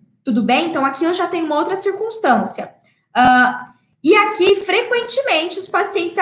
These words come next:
necessitam de uma assistência de ma-, para manutenção das vias aéreas ou a ventilação espo-, é, e a ventilação espontânea está comprometida. Então, pode ser, dependendo do quanto o paciente aprofunde,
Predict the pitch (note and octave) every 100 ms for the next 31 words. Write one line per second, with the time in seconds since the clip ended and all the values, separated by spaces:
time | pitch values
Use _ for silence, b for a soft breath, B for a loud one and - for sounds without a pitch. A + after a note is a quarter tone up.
0 | E4+ E4 F#4+ - C#5 C5+ - F4 G4+ F#4+
1 | F4+ F4 F#4+ F4+ - D#4 D4 D#4+ E4 C4+
2 | D#4+ E4+ E4+ - D#4+ G4 G4+ F#4 F4+ E4+
3 | C#4+ A#3+ A#3 B3 B3 A#3+ C4 E4 C4 B3
4 | D#4+ - - b b b b - F4 F#4+
5 | - E4 E4+ F4 - G4 F4 - E4 D4+
6 | D#4+ - E4 - A#3+ C#4 F#4 G#4+ G4+ -
7 | F4 - E4+ - D4 D4 C#4+ D4 C4+ C#4
8 | D4 E4+ F#4+ C4 B3 - B B - F#4
9 | G4 E4 E4 - C4+ C4+ D4 C#4+ C#4 G#4
10 | A4+ G4 - C4 B3+ C4 - B3 B3 -
11 | F#4 - F4 C#4+ C#4+ C4+